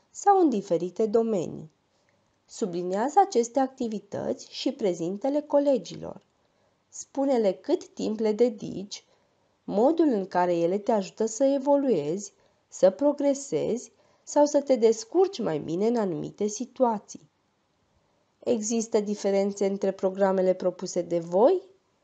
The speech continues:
Discutați cu dirigintele vostru asemănările și deosebirile identificate și stabiliți dacă respectarea unui astfel de program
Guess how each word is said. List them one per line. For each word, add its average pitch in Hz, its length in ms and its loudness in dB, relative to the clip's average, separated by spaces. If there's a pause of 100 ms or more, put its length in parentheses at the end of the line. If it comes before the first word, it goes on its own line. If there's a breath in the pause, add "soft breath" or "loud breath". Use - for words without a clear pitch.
(540)
Discutați 175 680 -8
cu 320 80 -6
dirigintele 233 760 0
vostru 226 680 -8
asemănările 208 800 0
și 254 140 -4
deosebirile 202 800 0
identificate 247 1200 -4 (360 soft breath)
și - 180 -4
stabiliți 254 720 2
dacă 180 720 2
respectarea 160 720 -2
unui 359 180 4
astfel 254 360 0
de 277 120 2
program 233 720 -4